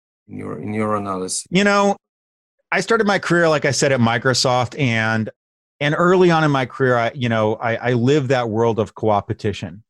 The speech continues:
Speaker 2: where you're always gonna have a set of,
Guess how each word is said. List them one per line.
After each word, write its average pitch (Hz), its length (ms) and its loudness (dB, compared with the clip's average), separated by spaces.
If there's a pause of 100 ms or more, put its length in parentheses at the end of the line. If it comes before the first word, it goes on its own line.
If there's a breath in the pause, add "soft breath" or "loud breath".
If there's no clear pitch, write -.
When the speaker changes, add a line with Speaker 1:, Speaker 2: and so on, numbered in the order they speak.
(100)
Speaker 2:
where 113 320 0
you're 123 300 -2
always 143 360 4
gonna 131 220 0
have 110 640 0 (460 soft breath)
a 117 80 -2
set 113 500 -2
of, 104 460 -2